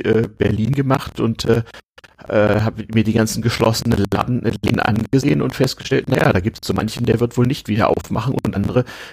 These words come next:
da ist das offenbar kein Problem. Da hängt ein Zettel mit einer Internetadresse und vielleicht auch noch einer Telefonnummer und dann funktioniert das ja eigentlich recht gut.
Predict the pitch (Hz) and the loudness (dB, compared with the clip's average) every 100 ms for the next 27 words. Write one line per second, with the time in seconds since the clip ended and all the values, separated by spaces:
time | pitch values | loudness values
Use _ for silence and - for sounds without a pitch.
0 | - - - 123 117 113 117 113 - 110 | -2 2 2 2 2 0 0 0 2 0
1 | 104 - 92 107 - - 110 110 - - | 0 -4 -2 0 0 0 2 0 -2 -2
2 | 110 135 139 117 - 92 - 123 123 143 | 0 2 2 0 -2 0 2 2 2 2
3 | - 123 143 156 127 101 - 98 104 113 | 2 0 0 2 2 0 2 2 2 0
4 | 110 104 95 110 95 - 98 107 139 143 | -2 0 0 0 -2 -2 -2 0 0 -2
5 | - - - - - 123 120 117 - 127 | -8 -20 -18 -18 -4 2 2 2 0 -2
6 | - 107 104 113 - 110 - 90 98 95 | 0 2 2 0 2 2 2 0 -4 -4
7 | 127 - - - - - - 90 104 - | -4 -4 -14 -20 -20 -18 -10 -4 -4 -4
8 | - 117 95 - - | -10 -12 -10 -10 -12